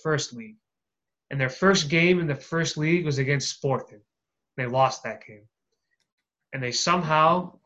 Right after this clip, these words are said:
I don't know how they did it, but they somehow stayed in the league, and they somehow got to the Portuguese Cup final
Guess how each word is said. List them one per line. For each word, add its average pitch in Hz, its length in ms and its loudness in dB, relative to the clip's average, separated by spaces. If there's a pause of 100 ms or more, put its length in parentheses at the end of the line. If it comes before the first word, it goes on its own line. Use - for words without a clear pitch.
(200)
I 131 40 -8
don't 123 100 -4
know 113 60 -6
how 139 180 6
they 156 80 6
did 147 160 2
it, 131 80 0
but 131 60 -4
they 131 80 2
somehow 143 280 2
stayed 175 380 4
in 202 60 -2
the 214 80 4
league, 175 420 0 (480)
and 143 80 -4
they 127 80 -2
somehow 156 400 2
got 151 300 4
to 185 100 -8
the 147 100 -4
Portuguese 170 720 0
Cup 147 300 -2
final 131 460 -4